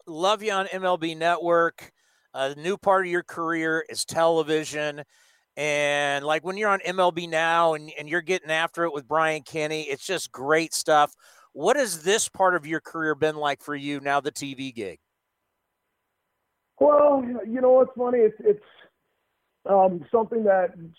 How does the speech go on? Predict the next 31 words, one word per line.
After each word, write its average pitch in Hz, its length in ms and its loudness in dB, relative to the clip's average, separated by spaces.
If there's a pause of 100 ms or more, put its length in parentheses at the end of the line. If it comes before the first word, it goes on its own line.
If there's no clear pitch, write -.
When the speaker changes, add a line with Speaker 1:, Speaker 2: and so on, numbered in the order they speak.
(140)
Speaker 2:
similar 220 240 4
to 180 60 0
baseball. 156 580 2
Like, 139 160 2
it's 151 140 -6
something 175 180 0
I 160 140 4
always 165 360 4
had 160 140 0
passion 151 420 -2
for. 139 240 2
So 139 120 6
I, 139 80 6
I've 139 220 6
always, 147 240 6 (680)
I've 143 80 4
always 165 240 6
loved, 147 560 4 (260)
uh, 135 420 4 (200)
debating 147 540 2
sports. - 440 0
And, 127 220 -2
and 143 160 0
there 143 80 2
were 139 120 -4
two 180 120 2
things 165 240 0
I 156 40 6
wanted 156 380 4
to 139 80 -2
do 151 320 0